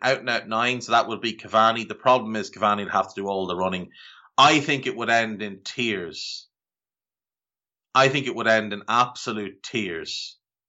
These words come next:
Conte at United. Genuinely.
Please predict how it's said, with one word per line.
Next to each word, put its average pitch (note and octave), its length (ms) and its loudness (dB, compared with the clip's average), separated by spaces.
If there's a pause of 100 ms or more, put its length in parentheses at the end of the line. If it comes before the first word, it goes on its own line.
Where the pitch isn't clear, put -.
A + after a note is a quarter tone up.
(1800)
Conte G2 520 -2
at F2+ 220 -4
United. F2 400 -8 (420)
Genuinely. G2+ 680 0